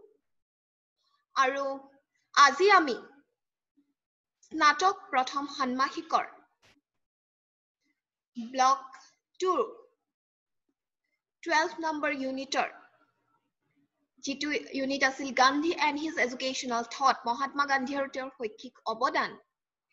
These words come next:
তাৰ তৃতীয় অংশ, অ, অ, ইতিমধ্যে আমি প্ৰথম অংশত গান্ধীৰ পৰিচয়, তেওঁৰ শিক্ষাৰ ধাৰণা, দ্বিতীয় অংশত বেচিক education বা বুনিয়াদী শিক্ষা আৰু, অ,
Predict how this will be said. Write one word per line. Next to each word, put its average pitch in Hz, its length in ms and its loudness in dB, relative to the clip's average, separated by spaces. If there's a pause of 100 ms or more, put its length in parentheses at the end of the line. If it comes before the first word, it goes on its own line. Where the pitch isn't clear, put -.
(420)
তাৰ 302 220 8 (500)
তৃতীয় 359 360 2
অংশ, 285 340 6 (560)
অ, - 20 6
অ, 226 800 -2 (140)
ইতিমধ্যে 320 460 -2
আমি 320 260 -4 (420)
প্ৰথম 285 360 0
অংশত 294 420 -6
গান্ধীৰ 262 420 -4 (400)
পৰিচয়, 294 500 0 (320)
তেওঁৰ 262 280 0
শিক্ষাৰ 233 420 -10
ধাৰণা, 254 340 -2 (440)
দ্বিতীয় 285 320 -2
অংশত 311 320 -6 (120)
বেচিক 254 320 -8 (120)
education 269 600 -10
বা 240 200 -2
বুনিয়াদী 269 420 -6
শিক্ষা 359 400 -4 (720)
আৰু, 262 260 0 (640)
অ, 226 40 -2